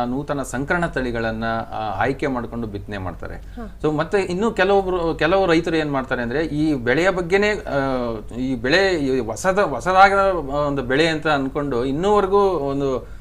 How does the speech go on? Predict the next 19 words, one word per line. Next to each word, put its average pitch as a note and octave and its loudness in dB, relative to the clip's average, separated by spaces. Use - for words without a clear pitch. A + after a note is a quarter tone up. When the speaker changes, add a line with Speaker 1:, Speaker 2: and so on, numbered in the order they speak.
Speaker 1:
ಬಿತ್ತಲಿಕ್ಕೆ, D#3+ 0
ಆ, C3+ 0
ಹಿಂದು E3+ 2
ಮುಂದೆ F#3+ 0
ನೋಡ್ತಾ A#2+ -2
ಇರ್ತಾರೆ. G2+ -2
Speaker 2:
ಹಿಂದೇಟ್ B3+ -2
ಹಾಕ್ತಿರ್ತಾರೆ. C#3 -6
Speaker 1:
ಹಿಂದೇಟ್ F3 2
ಹಾಕ್ತಾ A#2+ 2
ಇರ್ತಾರೆ. G#2 -2
ಅಂದ್ರೆ E3+ 0
ಈ E3+ 0
ಬೆಳೆ, G3 6
ಈ E3+ 2
ಕೆಲವೊಬ್ಬರಿಗೆ G3+ 4
ಒಂದು E3+ 0
ಮಾಹಿತಿ G3 2
ಕೊರತೆಯಿಂದ E3 0